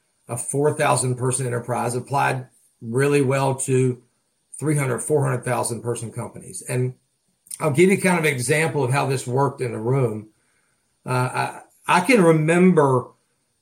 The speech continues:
at this stage, 'cause almost every really large project that I was able to lead, and you're leading a team, right? We're not doing these deals by ourselves. You're leading a team of people.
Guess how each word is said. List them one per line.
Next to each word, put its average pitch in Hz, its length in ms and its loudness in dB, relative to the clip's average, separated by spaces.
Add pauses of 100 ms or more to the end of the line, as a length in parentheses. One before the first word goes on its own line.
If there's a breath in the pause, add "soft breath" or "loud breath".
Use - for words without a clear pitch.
(220)
at 131 220 -6
this 190 240 4
stage, 131 720 0
'cause 143 160 -2
almost 165 340 2
every 147 580 -2 (300)
really 139 460 0
large 135 720 -2 (460)
project 139 480 0
that 123 80 -2
I 139 100 2
was 131 140 -2
able 135 160 0
to 185 80 6
lead, 151 400 4
and 160 100 0
you're 214 100 6
leading 220 240 2
a 127 80 -2
team, 123 320 -2
right? 123 160 -2
We're 143 80 -6
not 143 160 -4
doing 135 140 -2
these 113 140 -6
deals 120 220 -2
by 117 80 -4
ourselves. 107 360 -6
You're 131 120 -2
leading 143 260 -4
a 110 80 -8
team 143 300 -6
of - 120 -8
people. 127 440 -6